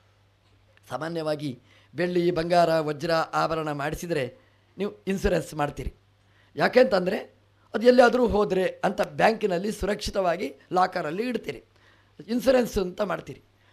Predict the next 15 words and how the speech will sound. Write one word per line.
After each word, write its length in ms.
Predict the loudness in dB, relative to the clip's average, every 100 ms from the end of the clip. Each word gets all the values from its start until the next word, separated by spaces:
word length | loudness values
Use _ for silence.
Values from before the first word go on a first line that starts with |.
| _
ಇದನ್ನು 180 | -12 -6
ಮೊಟ್ಟ 440 | -8 -8 _ 0
ಮೊದಲು 300 | 2 2 0
ಇನ್ಶೂರೆನ್ಸ್ 560 | -2 -2 0 0 -2 -2
ಮಾಡಬೇಕು 540 | 0 0 0 -2 -4
ಅಂತ 140 | -4 -6
ಕಲಿಸಿಕೊಟ್ಟವನೇ 920 | -4 -4 -4 -2 -4 -2 0 4 4
ಜನಕರಾಜ. 560 | 4 0 0 0 0 -2 -4 -8 _ _ _ _ _ _
ಯಾಕೆಂತಂದರೆ 800 | -2 6 6 6 2 0 -2 -4 -10 _ _ -4
ಜನಕರಾಜ 480 | 0 2 2 2 2
ಆಲೋಚನೆ 500 | 0 0 0 0 0
ಮಾಡಿದ, 220 | -4 -6
ದೊಡ್ಡ 360 | -6 0 4 4
ಸಂಪತ್ತು 520 | 4 2 -4 -4 -4
ಬಂತು, 480 | -6 -8 -12 -12